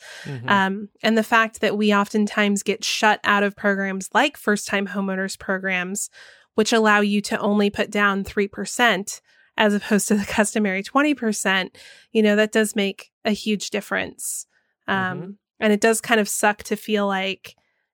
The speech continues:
Speaker 2: I was encouraged my whole life to take out student loans to go to college.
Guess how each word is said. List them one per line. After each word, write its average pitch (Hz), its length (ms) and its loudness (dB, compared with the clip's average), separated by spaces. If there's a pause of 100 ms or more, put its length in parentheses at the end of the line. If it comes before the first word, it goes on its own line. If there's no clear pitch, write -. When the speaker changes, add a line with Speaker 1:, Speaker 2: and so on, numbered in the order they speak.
(120)
Speaker 2:
I 214 140 6
was 214 160 4
encouraged 202 560 2
my 208 120 2
whole 214 380 2
life 196 320 0
to 220 100 -4
take 214 240 -2
out 202 200 0
student 208 320 -2
loans 208 340 0
to 214 100 -4
go 196 80 -4
to - 80 -6
college. 196 840 0